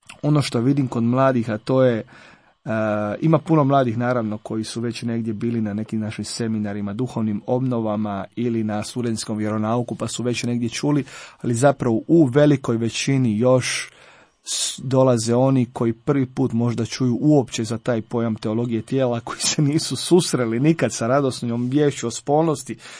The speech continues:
i koji imaju negdje i predrasudu da ćemo mi sad, svećenici, njima soliti pamet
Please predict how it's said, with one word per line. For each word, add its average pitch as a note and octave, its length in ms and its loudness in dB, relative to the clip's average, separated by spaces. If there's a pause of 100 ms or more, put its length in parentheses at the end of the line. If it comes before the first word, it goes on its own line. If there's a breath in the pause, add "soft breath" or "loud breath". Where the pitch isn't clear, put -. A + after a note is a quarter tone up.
(140 loud breath)
i B2+ 80 -6
koji D3 260 2
imaju D3 340 2
negdje C#3+ 360 -2
i A#2+ 40 -2
predrasudu B2+ 760 0 (340 loud breath)
da A#2 100 -8
ćemo B2 180 -6
mi C3+ 160 -4
sad, B2+ 200 -6
svećenici, B2+ 520 -8
njima B2 200 -6
soliti A#2 440 -6
pamet C#3+ 480 0